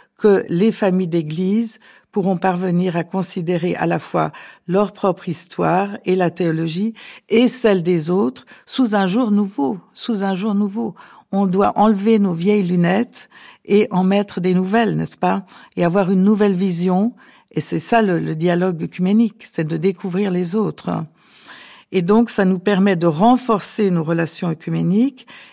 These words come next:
et de poursuivre un dialogue bien informé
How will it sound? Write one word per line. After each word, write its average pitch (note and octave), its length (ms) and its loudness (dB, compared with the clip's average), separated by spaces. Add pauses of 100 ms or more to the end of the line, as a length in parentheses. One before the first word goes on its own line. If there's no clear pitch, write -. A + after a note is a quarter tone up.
et F#3+ 140 0
de F3 120 0
poursuivre F#3+ 640 -4
un E3+ 80 0
dialogue F3 440 0
bien G3 280 4
informé E3 800 0